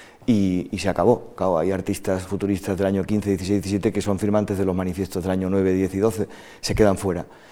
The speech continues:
Y se queda fuera, se quedan fuera artistas americanos que podían haber estado in-, perfectamente incluidos. Eh, en todo caso, yo creo que es como juzgar a un novelista solo por una novela. Si ha escrito veinte, habrá que leerse las veinte. Y Barr,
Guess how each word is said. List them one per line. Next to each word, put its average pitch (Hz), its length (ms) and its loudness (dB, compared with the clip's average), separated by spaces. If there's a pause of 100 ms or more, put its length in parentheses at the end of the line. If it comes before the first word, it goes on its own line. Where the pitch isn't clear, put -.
(200)
Y 107 80 -6
se 98 140 -2
queda 92 200 0
fuera, 92 520 0 (280)
se - 160 -4
quedan 92 220 2
fuera 98 220 2
artistas 92 320 -4
americanos 95 380 -2
que - 100 -6
podían 92 240 0
haber 90 120 0
estado 90 220 -2
in-, 92 120 -2
perfectamente 95 420 -4
incluidos. 117 560 4 (680)
Eh, - 200 -2
en 117 120 2
todo 147 200 10
caso, 165 440 6
yo 117 160 6
creo 127 100 10
que - 360 4 (200)
es - 200 -6
como 117 320 6
juzgar 110 380 6
a - 20 10
un 120 60 8
novelista 120 360 8
solo 117 160 8
por 110 100 10
una 107 140 6
novela. 101 320 6
Si 107 80 0
ha 101 40 4
escrito 107 300 4
veinte, 110 440 6
habrá 101 240 4
que 104 80 2
leerse 101 240 4
las 92 120 4
veinte. 110 320 4
Y 98 120 2
Barr, 107 340 6